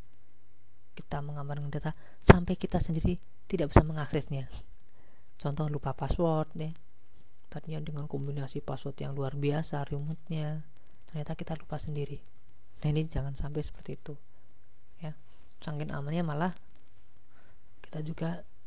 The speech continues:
lalai. Nah, mengamankan jaringan melibatkan banyak protokol atau aturan, melibatkan adanya teknologi, perangkat,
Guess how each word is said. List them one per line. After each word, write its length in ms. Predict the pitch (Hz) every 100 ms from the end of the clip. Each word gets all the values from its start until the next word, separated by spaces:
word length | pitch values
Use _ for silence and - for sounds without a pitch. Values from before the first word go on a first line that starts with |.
| - - 165
lalai. 400 | 165 160 139 139 - - -
Nah, 120 | - - - - - - - - - - - -
mengamankan 580 | 208 226 233 240 240 285
jaringan 400 | 208 185 208 247 - -
melibatkan 560 | 185 185 160 - 185
banyak 260 | 170 165 185 -
protokol 580 | 196 220 220 208 151 156
atau 240 | 165 -
aturan, 480 | 147 - 185 185 143 139 - - - - - - - - - - -
melibatkan 580 | 175 143 - 151 143 139 139
adanya 260 | 139 139
teknologi, 720 | 131 - - 139 175 202 254 - - - - - - -
perangkat, 480 | 151 160 170 208